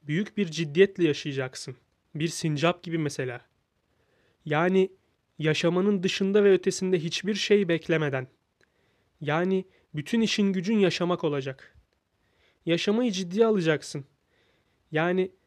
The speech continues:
o derecede, öylesine ki, mesela kolların bağlı arkadan, sırtın duvarda, yahut kocaman gözlüklerin, beyaz gömleğinle bir laboratuvarda insanlar için ölebileceksin.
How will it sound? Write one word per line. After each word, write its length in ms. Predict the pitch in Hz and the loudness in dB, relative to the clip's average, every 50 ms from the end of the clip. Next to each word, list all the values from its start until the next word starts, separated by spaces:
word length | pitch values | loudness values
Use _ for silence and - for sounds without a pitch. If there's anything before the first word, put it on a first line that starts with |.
| _ _ _ _ _ | _ _ _ _ _
o 140 | 175 196 190 | 0 4 6
derecede, 520 | 202 196 190 165 147 156 143 143 139 139 - _ _ _ _ _ _ _ _ - | 6 6 6 6 2 0 0 -2 -4 -6 -8 _ _ _ _ _ _ _ _ 2
öylesine 560 | 170 185 208 220 208 208 208 - 214 214 220 | 6 6 8 8 6 4 4 2 2 2 2
ki, 260 | 214 - - 160 143 - _ _ _ _ _ _ _ _ _ _ _ | 0 -2 -4 -8 -8 -10 _ _ _ _ _ _ _ _ _ _ _
mesela 540 | 165 165 175 170 - 190 190 185 185 - _ _ - | -2 -2 0 2 2 2 2 2 0 -2 _ _ -20
kolların 580 | - - 165 156 160 160 165 170 196 208 196 185 | -8 -2 -2 0 0 2 2 2 2 2 2 2
bağlı 260 | 185 180 180 190 208 | 2 4 4 4 4
arkadan, 480 | 202 190 180 - 165 147 143 143 160 170 _ _ _ _ _ _ | 2 2 0 -2 -4 -4 -4 -4 -6 -8 _ _ _ _ _ _
sırtın 520 | - - - 165 151 - - 190 190 175 | -12 -6 -4 -4 -4 -4 -2 -2 0 2
duvarda, 540 | 175 170 165 160 156 156 147 147 147 165 - _ _ _ _ _ _ _ _ _ _ _ _ _ _ _ _ - | 2 4 4 4 2 2 0 -2 -4 -4 -6 _ _ _ _ _ _ _ _ _ _ _ _ _ _ _ _ -2
yahut 460 | 170 185 202 202 202 214 208 - - _ _ _ _ - | 0 0 2 0 -2 -4 -4 -8 -12 _ _ _ _ 0
kocaman 520 | - 190 208 208 240 226 226 214 208 208 | 4 4 6 6 6 6 6 4 2 4
gözlüklerin, 720 | 190 202 190 180 170 185 185 - 190 190 190 196 170 139 - _ _ _ - - | 6 6 6 4 4 -2 -2 2 2 2 4 2 0 -2 -6 _ _ _ 0 2
beyaz 300 | 156 170 190 202 185 165 | 4 4 4 4 2 2
gömleğinle 680 | 175 180 175 180 180 196 214 220 214 202 185 156 143 | 2 2 2 2 2 0 0 2 2 2 0 0 0
bir 180 | 160 202 196 185 | 0 -2 0 2
laboratuvarda 760 | 185 180 170 175 175 170 - 185 185 185 185 180 185 196 208 | 2 2 4 2 2 0 0 0 0 0 0 0 -2 -2 -2
insanlar 560 | 185 165 165 160 - - 175 180 196 214 214 | -2 -2 -4 -4 -2 -4 -2 0 2 2 2
için 220 | 208 - - 196 | 2 0 0 0
ölebileceksin. 800 | 175 175 170 170 175 170 170 165 202 214 - - - 160 139 | 2 2 2 2 2 2 2 2 2 0 -2 -4 -8 -10 -10